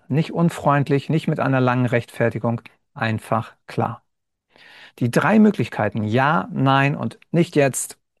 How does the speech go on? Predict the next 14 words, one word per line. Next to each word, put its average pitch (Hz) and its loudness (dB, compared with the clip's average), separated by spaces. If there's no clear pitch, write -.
und 135 -2
deine 156 4
heutige 143 2
Trainingseinheit 120 -2
findest 120 -4
du 120 -2
noch 113 0
einmal 117 -2
in 113 -2
den 113 -2
Shownotes 147 0
zu - -4
dieser 113 0
Folge. - -6